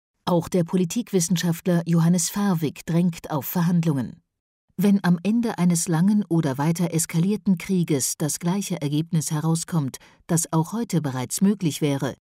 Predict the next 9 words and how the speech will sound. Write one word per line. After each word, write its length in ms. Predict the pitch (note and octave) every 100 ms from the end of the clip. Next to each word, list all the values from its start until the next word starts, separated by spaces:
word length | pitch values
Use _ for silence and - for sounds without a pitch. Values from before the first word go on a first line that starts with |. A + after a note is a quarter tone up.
| -
dann 180 | G3+ G3
ergibt 520 | G3+ G#3+ G3+ E3+ -
es 280 | E3+ E3 -
keinen 380 | G3+ F#3+ A3 G#3
Sinn, 340 | A3 F3 - -
immer 320 | - G3 G3 F#3
weiter 320 | F#3 F#3+ F3+
zu 240 | - F#3
kämpfen 580 | E3 F3 D#3+ - D#3+ -